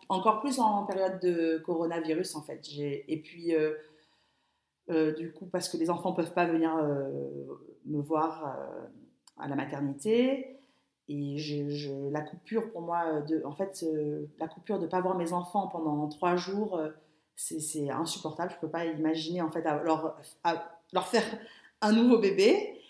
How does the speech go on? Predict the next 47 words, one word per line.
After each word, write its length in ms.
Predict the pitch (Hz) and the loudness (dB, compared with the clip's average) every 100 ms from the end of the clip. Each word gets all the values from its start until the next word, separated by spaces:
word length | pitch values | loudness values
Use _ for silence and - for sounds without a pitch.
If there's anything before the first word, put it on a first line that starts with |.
| - _ - - | -20 _ -4 2
et 180 | 202 | 4
de 120 | 190 208 | 8 12
leur 280 | 202 202 233 | 12 12 8
infliger 460 | 233 233 214 240 | 6 4 6 8
ça, 340 | - 254 240 175 | 8 10 12 10
en 80 | |
fait. 400 | - 180 - - | 6 4 4 0
Je... 540 | 202 190 180 175 170 165 - - - _ - | 2 4 6 6 4 2 -2 -18 -20 _ 0
Et, 200 | 185 190 | 2 6
euh, 280 | 175 165 165 | 8 10 10
et 60 | 156 | 8
puis, 160 | - | 0
je 100 | 160 | 0
me 60 | 160 | 0
sens 180 | - 151 | 0 0
capable. 440 | 165 202 226 214 | 4 8 8 8
Et 40 | 180 | 2
puis, 120 | 165 | -2
j'ai 160 | 151 143 | -2 -2
eu 140 | 135 | -4
des 120 | 139 | -6
très 200 | - 160 | -8 -8
beaux 180 | 151 147 | -4 -4
accouchements. 420 | 147 - - 208 | -6 -8 -4 -2
Et 100 | 196 | -2
puis, 220 | - - | -4 -8
en 80 | - | -6
fait, 100 | 202 | -6
je 60 | - | -6
suis 100 | - | -6
contente 260 | 165 185 165 | -6 -4 -2
d'être 140 | 156 | -2
chez 180 | - 156 | -2 0
moi 380 | 156 165 196 190 | 2 4 4 4
et 160 | 165 | 2
de, 320 | 151 151 147 143 | 0 -2 -2 -2
de 100 | 156 | -4
pouvoir 380 | 151 - 180 160 | -4 -2 0 0
être 160 | 156 | -2
avec 140 | 160 160 | -2 -2
ma 80 | 156 | -4
petite 220 | - - | -6 -12
tribu 340 | - 175 175 | -8 -6 -2
autour 340 | 190 165 151 156 | -2 -2 -6 -2
de 100 | 156 | 0
moi, 380 | 156 180 175 | 2 2 4
euh, 40 | 151 | 0